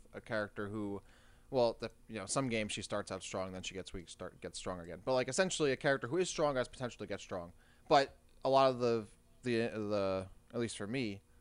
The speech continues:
the enjoyment is becoming stronger, getting those power-ups. And I think watching a character who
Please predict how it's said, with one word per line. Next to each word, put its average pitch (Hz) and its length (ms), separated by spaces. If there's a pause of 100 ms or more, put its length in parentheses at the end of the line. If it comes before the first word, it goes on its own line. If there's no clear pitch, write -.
(140)
the 113 80
enjoyment 107 420
is 101 140
becoming 123 540
stronger, 110 420
getting 113 300
those 95 180
power-ups. 95 580
And 104 120
I 104 80
think 120 200
watching 120 360
a 110 60
character 107 420
who 98 260